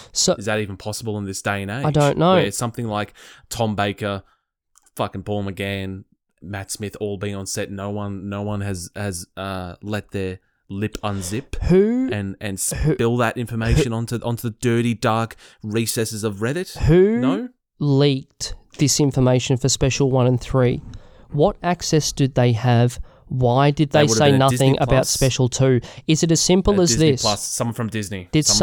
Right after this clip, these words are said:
Speaker 1: somebody
Speaker 2: from Disney. Maybe they had
Speaker 1: Did,
Speaker 2: Go
Speaker 1: did
Speaker 2: on.
Speaker 1: somebody leak information for Special One? Did they leak information for Special Three?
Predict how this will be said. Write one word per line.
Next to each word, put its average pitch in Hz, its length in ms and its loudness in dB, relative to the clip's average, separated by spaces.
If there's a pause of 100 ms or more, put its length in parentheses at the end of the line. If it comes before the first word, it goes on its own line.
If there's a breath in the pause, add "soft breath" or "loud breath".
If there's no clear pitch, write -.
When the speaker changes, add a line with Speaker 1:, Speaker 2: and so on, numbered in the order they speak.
Speaker 1:
somebody 220 300 4
Speaker 2:
from 120 80 -6
Disney. 139 160 -10
Maybe 101 200 -4
they 101 120 -4
had 101 220 -6 (400)
Speaker 1:
Did, 147 140 2 (200)
Speaker 2:
Go - 80 -20
Speaker 1:
did 151 100 2
Speaker 2:
on. - 40 -2
Speaker 1:
somebody 175 800 2 (2500 loud breath)
leak 143 400 0
information 151 720 2
for 131 100 -2
Special 143 500 2
One? 127 360 2 (1300)
Did 123 140 -2
they 123 120 4
leak 127 360 2
information 151 680 4
for 147 100 0
Special 135 440 0
Three? 131 540 0